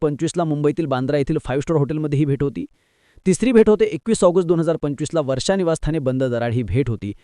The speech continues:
भेटीची वेळ साधारण पंचेचाळीस मिनिटं. चौथी भेट होते सत्तावीस ऑगस्टला राज ठाकरेंच्या शिवतीर्थ निवासस्थानी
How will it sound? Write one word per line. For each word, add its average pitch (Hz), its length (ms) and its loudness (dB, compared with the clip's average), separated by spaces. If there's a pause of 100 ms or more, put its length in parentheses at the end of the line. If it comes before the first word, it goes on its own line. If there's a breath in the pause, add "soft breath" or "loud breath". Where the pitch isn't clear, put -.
(220 soft breath)
भेटीची 127 340 0
वेळ 165 140 2
साधारण 127 380 -2
पंचेचाळीस 113 420 -4
मिनिटं. 80 280 -14 (600 soft breath)
चौथी 196 260 4
भेट 214 180 8
होते 208 200 2
सत्तावीस 190 460 -2
ऑगस्टला 165 440 0
राज 139 180 -2
ठाकरेंच्या 156 400 -4
शिवतीर्थ 143 380 -2
निवासस्थानी 135 540 -2